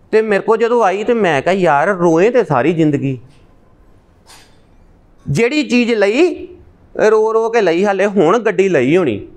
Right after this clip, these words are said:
ਚਾਲੀ ਲੱਖ ਵਾਲੀ, ਤੇ ਗੱਡੀ ਦੇ ਵਿੱਚ ਬਹਿ ਕੇ ਤੇ ਵੇਖਣ ਦੂਜੇ ਦੀ ਡਏ ਹੋਣਾ।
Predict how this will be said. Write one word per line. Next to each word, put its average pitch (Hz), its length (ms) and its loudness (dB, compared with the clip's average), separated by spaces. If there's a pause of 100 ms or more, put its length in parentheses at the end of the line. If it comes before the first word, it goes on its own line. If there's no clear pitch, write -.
(180)
ਚਾਲੀ 180 300 0
ਲੱਖ 160 240 0
ਵਾਲੀ, 120 180 0 (580)
ਤੇ 220 300 -4 (260)
ਗੱਡੀ 185 200 0
ਦੇ 247 80 2
ਵਿੱਚ 233 140 0
ਬਹਿ 180 280 0
ਕੇ 262 80 0
ਤੇ 277 100 2
ਵੇਖਣ 214 360 0
ਦੂਜੇ 175 280 0
ਦੀ 170 80 2
ਡਏ 151 200 2
ਹੋਣਾ। 127 220 -2